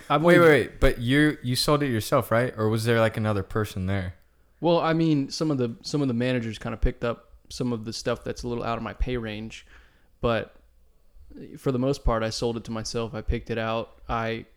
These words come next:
Speaker 1: I went out there. I did a walk around. I, I told
Speaker 2: <laughs>
Speaker 1: myself what the features of the car were.
Speaker 2: Did you slap the hood?
Speaker 1: I slapped the hood. I kicked the tires.
Speaker 2: <laughs>
Speaker 1: I took it for a test drive. I did all the things that I needed to do, and, uh, turns out it's a wonderful piece of machinery.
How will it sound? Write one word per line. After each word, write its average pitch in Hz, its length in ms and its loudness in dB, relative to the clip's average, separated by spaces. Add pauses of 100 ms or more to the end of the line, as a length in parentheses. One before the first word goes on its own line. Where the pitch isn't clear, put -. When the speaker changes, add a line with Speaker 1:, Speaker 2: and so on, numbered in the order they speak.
Speaker 1:
I 117 140 -4
went 120 220 -2
out 117 160 -2
there. 123 180 2
I 120 60 0
did 117 100 -6
a 120 60 -2
walk 113 280 -2
around. 120 320 -2
I, 120 280 -2
I - 20 2
told 127 280 -2
Speaker 2:
<laughs> - 0 -
Speaker 1:
myself 123 420 -2
what 127 140 -4
the 117 60 -10
features 135 480 -4
of 110 140 -6
the 117 60 -6
car 139 360 0
were. 127 580 2
Speaker 2:
Did 107 80 -6
you 107 60 -2
slap 117 300 4
the 113 80 0
hood? 117 320 2 (640)
Speaker 1:
I 147 140 0
slapped 165 340 4
the 165 80 0
hood. 156 200 10
I 143 60 4
kicked - 220 -2
the 160 60 -4
tires. 135 680 4 (280)
Speaker 2:
<laughs> - 280 -20
Speaker 1:
I 131 80 -4
took 160 160 4
it 170 60 4
for 165 140 4
a 147 40 6
test 135 300 2
drive. 120 420 2
I 123 100 -4
did 131 120 0
all 151 160 6
the 180 100 2
things 170 260 0
that 143 120 4
I 135 80 4
needed 139 340 0
to 156 80 -4
do, 127 380 -2 (300)
and, 123 340 -2
uh, 120 300 0
turns 143 260 -2
out 135 360 0 (440)
it's 143 160 -8
a 139 80 0
wonderful 123 400 -4
piece 117 260 -8
of 113 80 -10
machinery. 113 560 -10